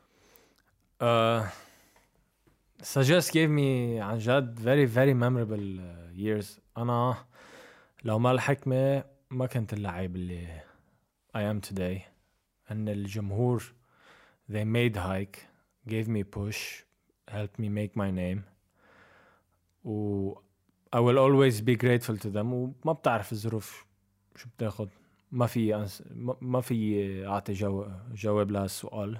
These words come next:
إنه would I be happy؟ أكيد. Any player would love to play for رياض ولا حكمة.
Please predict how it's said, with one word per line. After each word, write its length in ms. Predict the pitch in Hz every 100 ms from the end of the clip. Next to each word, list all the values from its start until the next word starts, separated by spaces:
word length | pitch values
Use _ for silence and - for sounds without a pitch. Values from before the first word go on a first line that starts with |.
| -
إنه 380 | 120 113 107 95 - - - _ -
would 80 | 113
I 120 | 120
be 140 | 123
happy؟ 560 | 107 110 110 139 143 139 - -
أكيد. 440 | 123 - 117 101 - _ _ _ -
Any 240 | 120 120 98
player 180 | - 107
would 200 | 95 92
love 160 | 101 95
to 80 | - -
play 100 | 98
for 140 | -
رياض 360 | 90 90 92 87
ولا 140 | 85
حكمة. 360 | - - -